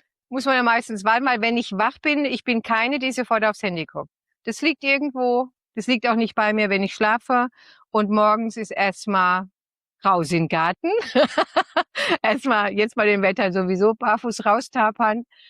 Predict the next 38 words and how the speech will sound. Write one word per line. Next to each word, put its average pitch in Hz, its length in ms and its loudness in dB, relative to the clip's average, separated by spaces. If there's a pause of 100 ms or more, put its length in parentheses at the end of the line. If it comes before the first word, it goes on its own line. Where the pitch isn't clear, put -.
(240)
äh, 202 60 2 (240)
'n 208 260 0
schönen 208 340 0
Tee 240 240 2
oder 220 100 2
'n 196 100 0
schönen 196 200 0
Kaffee 214 320 -2
haben 180 240 0
und 180 140 -8
dann 175 160 -2
erst 180 280 -10
mal 175 220 -2 (500)
die 269 100 2
Natur 359 460 4
begrüßen 330 640 2
tatsächlich, 262 840 0 (100)
ja. 180 400 0
Oder 180 220 0
mit 180 180 -6
Martin 175 420 -2
eben 170 200 -4
draußen 160 440 -4
sein 156 340 -4
und 160 180 -10
sagen: 151 240 -6
„Komm, 160 200 -8
jetzt 156 160 -12
begrüßen 175 380 -10
wir 165 80 -8
erst 160 140 -12
mal 165 80 -8
den 156 160 -8
Tag.“ 220 220 -6 (500)
Das 240 220 0
ist 226 200 -6
so 208 120 2
mein, 180 460 -2